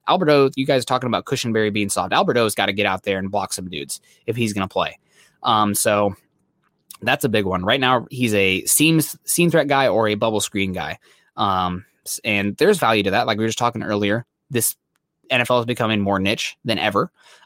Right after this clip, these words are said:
Um, and tight end's a very, uh, dichotomized position.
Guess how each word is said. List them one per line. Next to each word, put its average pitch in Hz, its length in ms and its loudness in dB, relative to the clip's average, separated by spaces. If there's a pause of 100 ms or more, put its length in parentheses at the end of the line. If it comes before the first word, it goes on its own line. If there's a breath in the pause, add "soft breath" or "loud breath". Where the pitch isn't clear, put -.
Um, 104 260 0
and 104 120 0
tight 120 180 2
end's 120 160 2
a 98 40 -2
very, 104 640 2 (220)
uh, 95 220 0
dichotomized 98 680 -2
position. 101 480 -4